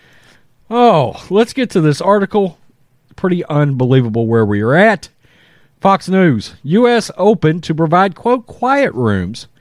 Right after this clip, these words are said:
for struggling tennis players.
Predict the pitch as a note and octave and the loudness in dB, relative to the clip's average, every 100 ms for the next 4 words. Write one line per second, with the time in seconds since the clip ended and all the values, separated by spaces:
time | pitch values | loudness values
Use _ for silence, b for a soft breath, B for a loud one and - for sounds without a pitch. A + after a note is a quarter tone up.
0 | b b b b b - B3+ - - E3+ | b b b b b -2 0 0 2 2
1 | D3 C#3+ D3 - D3+ A#2 - A#2 G#2 F#2 | 2 -2 -2 0 0 0 -4 -4 -2 -4
2 | F#2+ | -8